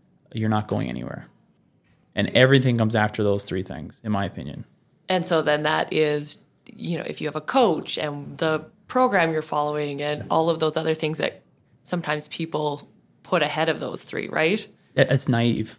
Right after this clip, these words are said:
Speaker 1: yeah. And a lot of people think that because they have a certain nutrition program, it's gonna help them. It can, uh,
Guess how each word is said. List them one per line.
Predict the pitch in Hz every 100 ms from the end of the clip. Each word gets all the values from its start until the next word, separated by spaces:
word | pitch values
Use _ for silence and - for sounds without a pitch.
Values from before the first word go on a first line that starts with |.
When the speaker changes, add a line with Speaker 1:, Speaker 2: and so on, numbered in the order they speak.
| -
Speaker 1:
yeah. | 104 95 - -
And | 120 120
a | 120
lot | 120 123
of | 131
people | 127 123 117
think | 113 117 110 -
that | 101 92
because | 110 107 110 107
they | 110
have | 110 104
a |
certain | - - - 104
nutrition | 101 139 143 156
program, | 156 156 156 170 170
it's | 151
gonna | - 139
help | 139 156
them. | 185 214 233 - _ _ _ _ -
It | -
can, | - 120 151 151 165 - _ _
uh, | 113 107 101